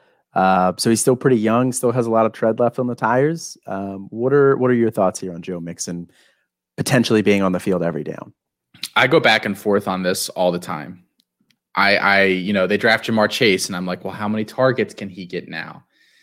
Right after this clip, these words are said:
Speaker 2: And then, but, you know, Giovanni, Giovanni Bernard left, so I'm like, "Well, maybe he gets a few more touches." But then,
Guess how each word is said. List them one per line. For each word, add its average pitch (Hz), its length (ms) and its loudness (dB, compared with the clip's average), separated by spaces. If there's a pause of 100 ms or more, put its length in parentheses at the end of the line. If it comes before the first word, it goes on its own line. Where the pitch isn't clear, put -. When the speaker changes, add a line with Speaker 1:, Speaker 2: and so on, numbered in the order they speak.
(360)
Speaker 2:
And 95 160 -4
then, 90 340 0
but, 87 160 2
you 92 100 0
know, 92 120 2
Giovanni, 98 560 0
Giovanni 98 400 0
Bernard 127 460 4
left, 110 320 2
so - 140 -2
I'm 101 140 2
like, 98 220 -2
"Well, 101 100 0
maybe 101 300 -2
he 101 120 -6
gets 95 220 -4
a 104 60 -12
few 104 160 -6
more 101 160 -4
touches." 127 440 0
But - 180 -6
then, 107 400 -4